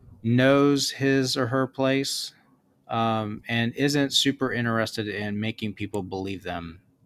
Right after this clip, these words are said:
that they're there. You know what I mean? And so I think that it's, it's probably, again, stuff that I did as a kid that I wanted, you know, I had that fire once, and now I just,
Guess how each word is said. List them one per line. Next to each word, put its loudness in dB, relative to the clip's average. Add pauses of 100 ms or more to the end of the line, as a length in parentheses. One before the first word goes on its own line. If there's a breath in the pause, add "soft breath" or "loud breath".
(140)
that -8
they're -4
there. -4
You -8
know -2
what 0
I 0
mean? 0 (580 soft breath)
And -2
so 2
I -2
think -2
that -2 (540)
it's, -2
it's 0
probably, 6
again, 4
stuff 0
that -2
I 0
did 0
as 0
a 0
kid -2 (240)
that 0
I 0
wanted, -2
you -4
know, -2
I 4
had 2
that -2
fire 2
once, -8
and -6
now 2
I 2
just, -6